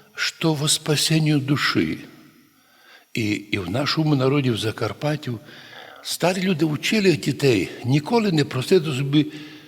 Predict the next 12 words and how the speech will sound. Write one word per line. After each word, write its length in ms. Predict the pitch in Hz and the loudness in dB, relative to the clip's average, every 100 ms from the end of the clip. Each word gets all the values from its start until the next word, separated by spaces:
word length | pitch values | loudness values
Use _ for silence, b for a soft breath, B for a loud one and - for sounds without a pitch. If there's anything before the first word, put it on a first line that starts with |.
| B B | B B
щось 380 | - - 180 131 | -4 6 6 6
більшое, 1000 | 113 92 104 107 101 - 165 180 214 285 - - - | 0 -2 2 2 0 0 2 4 4 2 -6 -16 -10
чим 240 | - - 156 | -4 -2 -2
треба 320 | 156 147 120 | -2 0 0
для 180 | 110 107 | 2 2
життя 560 | 98 98 - 156 196 220 B B B B - | 0 -2 0 2 0 -6 B B B B -4
або 280 | 139 147 175 | -2 0 0
для 420 | 131 135 175 175 B B - | 2 0 0 -4 B B -14
духовного 1120 | 117 131 131 151 160 156 156 139 143 143 B B B B B _ | -2 -2 0 4 4 4 2 4 2 2 B B B B B _
розвитку. 960 | - 92 80 73 82 80 - - 76 - - - b b b b b | 0 2 2 -2 -4 -6 -8 -8 -8 -8 -16 -20 b b b b b
От 260 | - 107 131 | -8 -6 -2
почому 760 | 175 - 180 160 160 151 - | -2 0 2 6 6 4 0